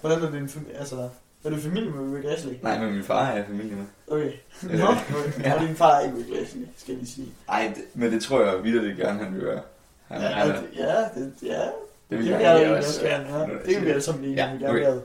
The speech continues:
Speaker 2: De hofter der. Øhm, nej, vi, og det, det er lidt småkriminelt.
Speaker 1: Ja, kom med det.
Speaker 2: Ja.
Speaker 1: Jeg har jo masser af småkriminelle ting.
Speaker 2: Ja. Vi var,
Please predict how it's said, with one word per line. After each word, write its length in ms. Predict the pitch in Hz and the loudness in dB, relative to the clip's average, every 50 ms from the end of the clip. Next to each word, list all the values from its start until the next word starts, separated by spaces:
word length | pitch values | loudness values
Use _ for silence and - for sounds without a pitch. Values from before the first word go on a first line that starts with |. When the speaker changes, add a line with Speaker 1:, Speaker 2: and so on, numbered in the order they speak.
| - - - - - _ _ _ _ _ _ - | -10 -18 -20 -20 -20 _ _ _ _ _ _ -2
Speaker 2:
De 120 | 247 240 | -2 0
hofter 280 | - - 113 - - - | 0 -2 -4 -4 -6 -6
der. 140 | - - - - - - - - - - - - - - - _ _ _ _ _ _ - | -6 -6 -8 -10 -12 -18 -20 -20 -20 -20 -20 -20 -20 -20 -20 _ _ _ _ _ _ 4
Øhm, 520 | 120 117 110 104 104 101 98 98 92 90 92 - - - - - - _ _ _ _ - - - - - _ | 6 8 8 8 6 4 2 -2 -6 -10 -14 -18 -20 -20 -20 -20 -20 _ _ _ _ -20 -20 -20 -20 -18 _
nej, 220 | - 117 139 - - - - - - _ _ _ - | 0 0 2 2 0 -4 -10 -20 -20 _ _ _ -4
vi, 300 | 113 120 117 110 104 - - - | -2 0 0 0 -2 -4 -6 -6
og 120 | 113 101 | -4 0
det, 220 | 110 110 107 104 - - | 2 2 2 2 0 -2
det 100 | - 107 107 | -4 -2 -2
er 20 | |
lidt 200 | 101 101 104 104 | 0 -2 -4 -4
småkriminelt. 640 | - 113 104 104 - - 104 101 101 113 113 - - - - - _ _ _ _ - | -4 -4 -4 -4 -4 -6 -6 -6 -6 -8 -10 -12 -16 -20 -20 -20 _ _ _ _ 0
Speaker 1:
Ja, 180 | 151 175 180 175 - - - _ _ _ _ _ _ _ _ | 0 0 0 -2 -6 -14 -20 _ _ _ _ _ _ _ _
kom 140 | - 175 185 | -2 0 0
med 140 | 175 165 156 | 0 0 -2
det. 100 | 156 156 - - | -2 -4 -4 -4
Speaker 2:
Ja. 140 | 156 - - - - - | -2 -2 -2 -4 -6 -2
Speaker 1:
Jeg 100 | 156 156 175 | 2 2 4
har 80 | 190 | 4
jo 80 | 170 143 | 2 2
masser 260 | 139 147 175 185 160 | 0 0 0 0 -2
af 60 | 147 | -4
småkriminelle 500 | - 147 135 135 - 127 127 127 123 123 | -4 -6 -10 -10 -10 -10 -10 -10 -10 -10
ting. 280 | 120 131 131 127 120 - 98 | -10 -10 -10 -10 -12 -10 -10
Speaker 2:
Ja. 100 | - - - - - - _ _ _ _ _ _ _ _ _ _ _ _ _ _ _ _ _ _ _ _ _ _ _ _ _ | -10 -10 -10 -12 -18 -20 _ _ _ _ _ _ _ _ _ _ _ _ _ _ _ _ _ _ _ _ _ _ _ _ _
Vi 140 | - 120 120 | -2 2 4
var, 340 | 127 117 113 113 113 107 | 4 6 8 8 8 6